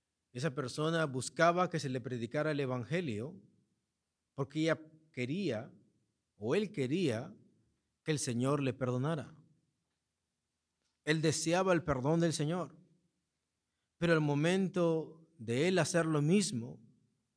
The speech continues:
con las personas que le habían pagado mal, tal persona rehusó perdonar a aquellos que le habían hecho mal. Y hoy vamos a estar mirando qué es lo que piensa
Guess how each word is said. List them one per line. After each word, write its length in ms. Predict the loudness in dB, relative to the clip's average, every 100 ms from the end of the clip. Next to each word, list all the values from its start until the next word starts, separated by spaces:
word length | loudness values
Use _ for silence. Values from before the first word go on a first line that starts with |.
| _ _ _ _ _ _
con 140 | 0
las 140 | 0 0
personas 520 | -4 0 2 2 0
que 100 | -2
le 80 | 0
habían 240 | 0 2
pagado 340 | 0 2 2
mal, 400 | 0 -2 -6 -12 -18 _ _ _ _ _ _ _ _ _ _ _ _ _ _ _ _ _ _
tal 180 | -2 0
persona 440 | -2 -2 -2 -2
rehusó 920 | -2 -4 -4 -8 -12 -8 -6 -6 -10 -20 _ _ _ _ _ _ _ _ _ _ _ _
perdonar 600 | -6 -4 -4 -4 -4 -6 -14 -20 _ _ _ _ _ _
a 60 | -20
aquellos 380 | -6 -4 -4 -6
que 100 | -8
le 80 |
habían 260 | -6 -4 -4
hecho 460 | -6 -10 -16 -18 -20 _ _ _ _ _ _ _ _ _ _ _ _ _
mal. 360 | -14 -12 -14 -18 -20 _ _ _ _ _ _ _ _ _ _ _
Y 140 | 0
hoy 80 | 0
vamos 320 | 2 0 0
a 40 | -2
estar 260 | -2 -2
mirando 560 | -2 -2 -4 -4 -6 -6
qué 100 | -6
es 80 | -4
lo 120 | -6
que 100 | -8
piensa 440 | -6 -4 -4 -8